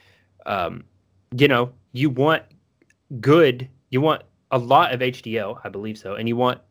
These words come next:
very little of H D L. And then, of course, you wanna combine low cholesterol. So what ends up happening, like my parents, their cholesterol levels are extremely high. So they take, uh, these drugs called statins. Lots of older people are on 'em.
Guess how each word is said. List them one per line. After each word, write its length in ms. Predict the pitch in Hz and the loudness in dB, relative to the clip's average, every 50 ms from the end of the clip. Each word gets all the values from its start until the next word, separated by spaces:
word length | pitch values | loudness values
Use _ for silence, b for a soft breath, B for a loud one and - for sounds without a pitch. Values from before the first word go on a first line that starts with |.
| _ - | _ -14
very 520 | 131 123 117 120 117 110 135 151 147 131 | -8 -6 -6 -4 2 4 4 4 4 2
little 260 | 127 139 131 120 117 | 0 -2 -2 0 -2
of 80 | 113 117 | -2 -2
H 220 | 123 123 113 113 | -4 -8 -8 -10
D 160 | _ - 90 71 | _ -20 -20 -20
L. 180 | 57 98 - _ | -20 -20 -20 _
And 120 | 90 101 | -20 -16
then, 100 | 107 104 | -16 -16
of 100 | 104 101 | -16 -16
course, 260 | - - 123 110 - - | -4 -2 -2 -2 -2 -2
you 60 | 117 | -2
wanna 120 | 117 113 | -2 -2
combine 560 | 110 - 113 110 107 110 107 107 107 107 104 101 101 | -4 -6 -8 -2 0 0 0 2 0 -2 -4 -8 -10
low 460 | 101 110 110 110 104 101 98 98 - _ _ _ | -2 0 0 2 2 0 -4 -8 -12 _ _ _
cholesterol. 520 | - 139 135 135 - - - - - - b b b b b b b b b b b b | 2 2 2 2 0 -8 -12 -12 -12 -14 b b b b b b b b b b b b
So 260 | - - - - - - | -8 0 2 2 2 2
what 220 | 123 127 151 - | 2 2 2 2
ends 160 | 160 165 151 | 0 -2 -2
up 100 | 160 - | -2 -2
happening, 480 | - 175 196 208 208 - 113 123 139 147 | 0 0 0 0 -2 -4 -10 -10 -10 -6
like 200 | 127 110 107 - | -6 -6 -6 -4
my 120 | 117 113 | -6 -6
parents, 480 | - - 180 180 139 98 98 - - - | -6 -2 -2 -2 -2 -4 -6 -12 -14 -4
their 180 | 131 139 160 | 0 2 2
cholesterol 480 | 143 - - 139 139 135 135 - 131 123 | 2 0 0 0 0 0 0 -2 -4 -2
levels 300 | 120 117 110 113 107 - | -2 -2 -4 -6 -8 -8
are 100 | 98 98 - - | -12 -12 -12 -12
extremely 800 | - - - - - - - 147 151 151 151 147 139 139 135 123 | -14 -14 -12 -16 -16 -12 -6 -2 0 0 0 -2 -2 -4 -4 -4
high. 300 | 117 139 139 117 95 95 | -2 0 0 0 -2 -4
So 140 | - - | -8 -6
they 100 | 110 110 | -6 -6
take, 300 | 107 - 123 110 110 - _ _ _ _ _ - | -4 -4 -6 -6 -6 -10 _ _ _ _ _ -6
uh, 160 | 120 104 101 | -4 -4 -4
these 180 | 98 101 95 101 | -4 -6 -10 -2
drugs 360 | 101 127 139 131 127 - - | 2 4 4 4 4 0 -6
called 180 | - 110 101 - | -8 -8 -8 -8
statins. 680 | - - - 151 131 120 - - - - _ - - b b b b b b b b - | -14 -8 -4 -2 -2 -2 -2 -6 -16 -20 _ -20 -20 b b b b b b b b 2
Lots 240 | 127 131 135 131 - | 2 4 4 2 -2
of 80 | - | -4
older 200 | 120 120 117 120 113 | -2 -2 -4 -4 -6
people 320 | 113 123 110 110 110 104 | -10 -12 -12 -10 -8 -8
are 100 | 104 104 | -8 -8
on 160 | 101 101 101 | -8 -8 -10
'em. 160 | 98 107 - | -12 -12 -16